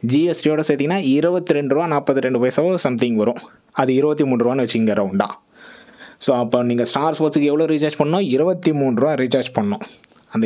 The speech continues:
இருபத்தி மூணு ரூபா recharge பண்ணா மட்டும்தான் ஸ்டார் ஸ்போர்ட்ஸ் வந்து உங்களால ஆட் பண்ண முடியும். So Sun டைரக்டை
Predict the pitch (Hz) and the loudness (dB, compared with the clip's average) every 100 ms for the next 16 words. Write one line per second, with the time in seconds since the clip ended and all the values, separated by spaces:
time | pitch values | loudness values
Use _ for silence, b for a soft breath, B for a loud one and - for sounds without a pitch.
0 | 113 143 147 147 139 160 143 143 147 - | 2 2 2 0 0 0 0 0 -2 0
1 | 147 143 131 156 208 147 156 - 151 143 | -2 0 0 -2 -2 -2 -2 0 0 0
2 | 131 156 117 123 104 117 113 117 113 107 | 0 0 0 -2 -2 -4 -2 0 0 0
3 | 117 - - - b b b b b b | 0 -2 -18 -20 b b b b b b
4 | b b b b b b 107 107 143 208 | b b b b b b -4 -2 0 0
5 | 190 156 | 0 -2